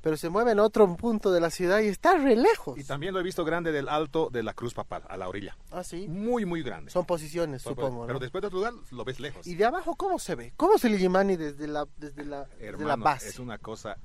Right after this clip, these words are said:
Speaker 2: impresionante. Tienen que ir por ese camino, háganlo por río abajo,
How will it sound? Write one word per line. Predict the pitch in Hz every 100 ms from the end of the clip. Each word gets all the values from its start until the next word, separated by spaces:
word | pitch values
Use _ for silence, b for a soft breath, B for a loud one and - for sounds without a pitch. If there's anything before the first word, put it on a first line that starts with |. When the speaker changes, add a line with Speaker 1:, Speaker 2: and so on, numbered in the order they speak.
| -
Speaker 2:
impresionante. | 90 82 78 - - 78 71 67 - -
Tienen | - 120 123
que | 104
ir | 101 101
por | 98
ese | 95 104
camino, | - 107 120 120 113 b b
háganlo | 107 104 98 98
por | 95 92
río | 87 92 98
abajo, | 113 143 127